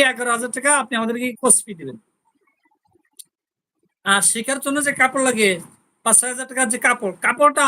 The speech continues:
আমরা প্রতিষ্ঠান থেকে দিব। সুতা, রাবার, বক্রম, পেস্টিং, এগুলো সব আমরা প্রতিষ্ঠান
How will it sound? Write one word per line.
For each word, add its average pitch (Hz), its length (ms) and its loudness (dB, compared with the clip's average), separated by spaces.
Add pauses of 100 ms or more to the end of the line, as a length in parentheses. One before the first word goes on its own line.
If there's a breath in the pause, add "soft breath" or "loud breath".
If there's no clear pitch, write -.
আমরা 233 220 -4
প্রতিষ্ঠান 208 400 -4
থেকে 165 220 -6
দিব। 117 100 -8 (840)
সুতা, 240 300 -2 (120)
রাবার, 220 360 0
বক্রম, 220 360 -2
পেস্টিং, 247 260 -2 (100)
এগুলো 247 220 -4
সব 262 100 -2 (100)
আমরা 247 120 -2 (160)
প্রতিষ্ঠান 240 360 -4